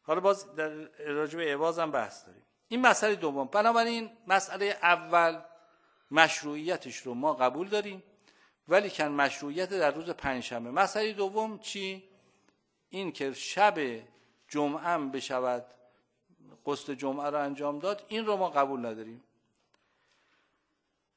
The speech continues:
مسئله سوم تو این بحث، آیا مش-، معیار، همین سوالی که شما کردید اینجا توضیح داده می‌شود، معیار خوف است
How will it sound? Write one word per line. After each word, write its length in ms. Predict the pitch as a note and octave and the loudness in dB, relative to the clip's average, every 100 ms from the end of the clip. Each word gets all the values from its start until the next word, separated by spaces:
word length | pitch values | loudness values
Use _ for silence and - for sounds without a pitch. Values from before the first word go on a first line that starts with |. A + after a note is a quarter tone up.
| _ _ _ _ - | _ _ _ _ 2
مسئله 460 | B3 A#3 A#3 B3+ | 4 6 2 0
سوم 760 | B3 - F#3 E3 C3+ E3+ D3 A2 - _ - | 0 0 4 4 4 2 2 0 -10 _ -12
تو 100 | A#2+ | -10
این 180 | G#2+ | -10
بحث، 380 | G2 F#2+ - - - _ _ _ _ _ _ _ _ _ _ _ _ _ | -10 -14 -14 -20 -20 _ _ _ _ _ _ _ _ _ _ _ _ _
آیا 560 | - A#3+ A3 C#3+ G#2 - _ _ _ _ _ _ _ _ _ _ _ _ _ | 4 4 6 2 -2 -6 _ _ _ _ _ _ _ _ _ _ _ _ _
مش-، 580 | C#3+ D3 E3+ F3 D#3 - | -8 -4 -2 -2 -2 -4
معیار، 840 | D#3+ F3 F3 E3+ F3+ A3+ F3+ C#3 | -2 -2 -2 -4 2 4 6 4
همین 260 | C#3+ A3 G#3+ | 0 -2 -2
سوالی 380 | - F3+ F3 | -2 0 0
که 140 | F3 E3+ | -2 -8
شما 420 | - E3 D#3 D3+ | -6 -4 -2 -4
کردید 600 | - - - D3 D3 G3 | -6 -14 -2 -2 -2 -8
اینجا 220 | E3+ D3 E3 | -8 -8 -6
توضیح 380 | C#3 B2+ A2+ | -6 -6 -8
داده 240 | G#2+ G#2+ G#2 | -10 -12 -12
می‌شود، 380 | G#2 - A#2 - _ _ _ _ _ _ _ | -16 -18 -20 -20 _ _ _ _ _ _ _
معیار 640 | D3 E3+ F#3 F#3 G#3+ A#3 F3 | -4 -2 -2 0 6 6 6
خوف 640 | - - A3 C#4 A#3+ - | 0 4 6 6 4 4
است 640 | A3+ G#3+ G3 - - - | 6 8 6 0 -14 -20